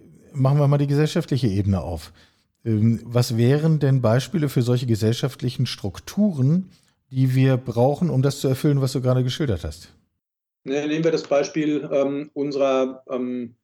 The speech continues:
Speaker 2: Entscheidungsfindung, in, also unsere, unsere demokratischen Prozesse. Nehmen wir das mal als Beispiel. Ähm, Demokratie basiert, und das, unser Modell der sozialen Marktwirtschaft, äh, basiert ja auf dem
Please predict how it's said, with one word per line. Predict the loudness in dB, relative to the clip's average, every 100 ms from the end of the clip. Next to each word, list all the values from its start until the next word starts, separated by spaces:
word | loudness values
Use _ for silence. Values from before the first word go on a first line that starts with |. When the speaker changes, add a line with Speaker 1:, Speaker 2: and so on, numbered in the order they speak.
| _ _
Speaker 2:
Entscheidungsfindung, | -8 -2 0 -2 -6 -6 -6 -4 -6 -6
in, | -6 -6 -6
also | -10 -10
unsere, | -4 -4 -2
unsere | -2 0
demokratischen | 0 0 -2 -4 -4 -8
Prozesse. | -8 -10 -10 -14 -16 _ _ _ _ -10
Nehmen | -8
wir | -6
das | -8
mal | -10
als | -10
Beispiel. | -14 -14 -16 -18 _ _ _ -20 -20 _ -4
Ähm, | -2 -2 -6 _ _ 0
Demokratie | 0 2 -2 -4 -8 -10 -12 _ _
basiert, | -6 -4 -4 -6
und | -8 -8 -8
das, | -8 -10
unser | -4 -2 -2 -8 _ _
Modell | -8 -2 -2
der | -2
sozialen | -4 -6 -10
Marktwirtschaft, | -10 -10 -10 -6 -6 -6 -14 _ _ _ _
äh, | -8 -8 -8
basiert | -6 -4 -2 -6 -4
ja | -4 -2
auf | -6 -6 -6
dem | -4 -4 -6